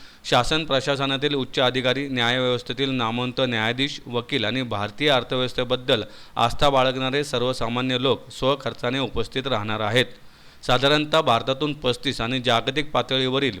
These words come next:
पंचवीस लोकांचा सहभाग या परिषदेत असणार आहे. या परिषदेत भारतातून रवींद्र चव्हाण, डॉक्टर केशव पवार,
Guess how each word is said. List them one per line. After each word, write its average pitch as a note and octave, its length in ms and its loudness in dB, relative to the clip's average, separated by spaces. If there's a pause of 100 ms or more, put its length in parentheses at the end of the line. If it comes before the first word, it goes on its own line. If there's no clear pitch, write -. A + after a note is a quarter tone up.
पंचवीस B2+ 340 -2
लोकांचा B2+ 440 0
सहभाग A#2 420 0 (360)
या C#3+ 120 6
परिषदेत C3 480 0
असणार A#2 360 -4
आहे. G#2+ 320 0 (460)
या C#3+ 120 6
परिषदेत D3 440 0
भारतातून C3 580 0
रवींद्र B2+ 380 0
चव्हाण, B2+ 400 0
डॉक्टर A#2 260 -2
केशव B2 420 -2
पवार, B2 300 2